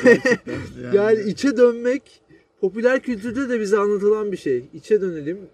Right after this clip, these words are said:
Speaker 2: içimize bakalım." Peki Sayın Ötekiz, şu an bulunduğumuz doğaya veda etmek istiyor musun?
Speaker 1: Tabii ki istemiyorum ama süremizin sonuna geldik.
Speaker 2: Dinleyicilere teşekkür ederiz.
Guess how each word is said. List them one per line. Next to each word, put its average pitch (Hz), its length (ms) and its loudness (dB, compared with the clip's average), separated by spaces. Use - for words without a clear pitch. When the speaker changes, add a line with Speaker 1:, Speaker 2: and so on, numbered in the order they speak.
Speaker 2:
içimize 160 420 -10
bakalım." 151 400 -8
Peki 156 160 -10
Sayın 208 240 -4
Ötekiz, 185 320 -10
şu - 140 -8
an 190 240 -2
bulunduğumuz 185 500 -4
doğaya 175 340 0
veda 175 260 -2
etmek 180 260 -10
istiyor 311 240 -12
musun? 190 280 -16
Speaker 1:
Tabii 139 240 -10
ki - 140 -20
istemiyorum 120 520 -12
ama 147 180 -10
süremizin 123 460 -10
sonuna 123 360 -10
geldik. 107 560 -12
Speaker 2:
Dinleyicilere 160 560 -4
teşekkür 196 400 -12
ederiz. 156 420 -10